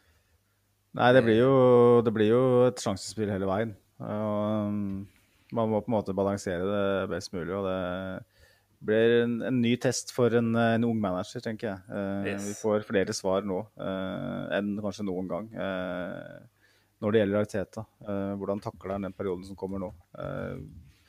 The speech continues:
Speaker 2: Mm.
Speaker 1: og, um, hvis det kommer skuffelse, hvordan klarer han å løfte laget, eh, resten av sesongen?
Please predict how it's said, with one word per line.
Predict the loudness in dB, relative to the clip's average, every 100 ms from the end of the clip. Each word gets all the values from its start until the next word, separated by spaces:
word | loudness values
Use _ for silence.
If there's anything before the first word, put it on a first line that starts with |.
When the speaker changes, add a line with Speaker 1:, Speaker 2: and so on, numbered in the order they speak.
| -20 -20 -16
Speaker 2:
Mm. | -12 -12 -16 _ _ _ _ _ -12
Speaker 1:
og, | -4 -2 0 -2 -4
um, | -6 -10 _ _ _ -16
hvis | -10
det | -4
kommer | -2 -4
skuffelse, | -6 -8 -10 -8 -6
hvordan | -4 -4
klarer | -4 -4
han | -4
å | -6
løfte | -6
laget, | -6 -6 -6 -10 -14 _ _
eh, | -10 -6 -4 -4 -4 -4
resten | -6 -6 -12
av |
sesongen? | -10 -8 -10